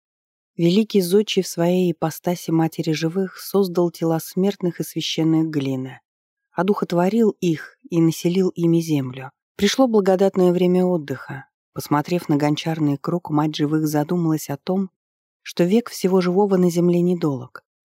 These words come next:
и снова ей придется браться за нелегкий труд.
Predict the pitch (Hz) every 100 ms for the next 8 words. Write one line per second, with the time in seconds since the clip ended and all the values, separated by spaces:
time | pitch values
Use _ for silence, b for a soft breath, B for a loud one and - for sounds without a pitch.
0 | _ _ _ _ 190 - 262 208 147 -
1 | 151 156 - 147 165 175 - 147 147 143
2 | 143 - 143 - 78 -